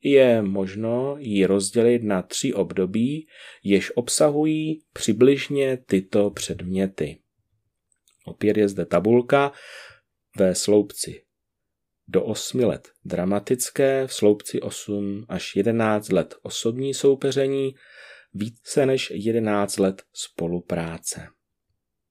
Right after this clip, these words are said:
Ve sloupci do osmi let dramatické. Počínající konstruktivnost, předsvědčování, pohádky a tak dál, výstřední veselí.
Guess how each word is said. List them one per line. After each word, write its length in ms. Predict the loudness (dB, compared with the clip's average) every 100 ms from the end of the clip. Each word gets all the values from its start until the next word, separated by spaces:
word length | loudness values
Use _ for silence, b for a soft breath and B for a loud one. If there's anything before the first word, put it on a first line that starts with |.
| _ _ _ _ _ _ _ _ _ _ _ -8
Ve 180 | -4 -2
sloupci 500 | 2 0 2 0 4
do 160 | 4
osmi 360 | 2 -8 -4 -2
let 240 | -2 -4 -6
dramatické. 960 | -6 -4 -4 -4 -6 -8 -10 -12 -12 -18 B B B B B B _
Počínající 840 | 2 2 2 0 2 -2 -4 -10
konstruktivnost, 1080 | -6 -4 -4 -2 -2 -2 -4 -4 -6 -8 -16
předsvědčování, 1160 | -10 -4 -2 2 2 2 0 0 0 -2 -2 -6
pohádky 680 | 0 0 0 -2 -2 -8 -12
a 60 |
tak 220 | -10 -12
dál, 420 | -6 -4 -2 -4 -6 B B B
výstřední 840 | -6 -6 -4 0 0 2 2 0 -4 _
veselí. 720 | -6 -6 -6 -8 -10 -14 -20